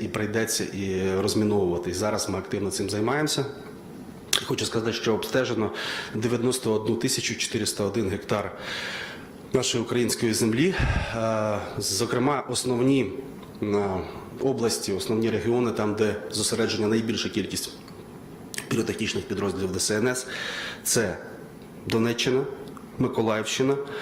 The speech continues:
Харківщина і Херсонщина. Це найбільше. Ну, звичайно, ще Сумщина, Київщина і так далі, але я говорю зараз саме по,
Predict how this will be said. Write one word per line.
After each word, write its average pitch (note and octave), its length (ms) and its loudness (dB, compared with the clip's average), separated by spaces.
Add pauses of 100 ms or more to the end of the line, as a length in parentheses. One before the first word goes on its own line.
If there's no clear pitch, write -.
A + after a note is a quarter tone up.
(260)
Харківщина B2 760 0 (320)
і A#2 80 0
Херсонщина. E2+ 640 0 (500)
Це G#2 300 0 (120)
найбільше. G#2+ 640 0
Ну, B2+ 80 4
звичайно, G#2+ 460 0 (300)
ще - 180 -2
Сумщина, C3+ 500 2
Київщина C3 520 2
і G2 40 0
так G#2 160 -2
далі, C3+ 220 0
але G#2 220 0
я A#2 80 2
говорю G#2 220 0
зараз G2+ 320 0
саме G3 240 0 (100)
по, G3+ 160 2